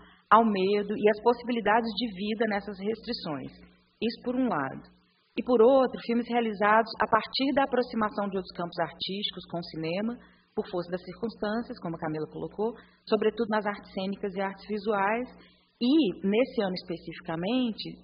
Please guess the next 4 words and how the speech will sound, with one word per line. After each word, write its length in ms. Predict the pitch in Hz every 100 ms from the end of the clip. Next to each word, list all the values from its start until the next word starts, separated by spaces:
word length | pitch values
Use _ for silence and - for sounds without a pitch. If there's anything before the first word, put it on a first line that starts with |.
| _
tem 160 | 233 269
experimentos 500 | 269 247 226 233 233 196
verdadeiramente 840 | 269 311 262 220 226 202 202 208
cinematográficos 960 | 214 208 208 208 170 165 170 - -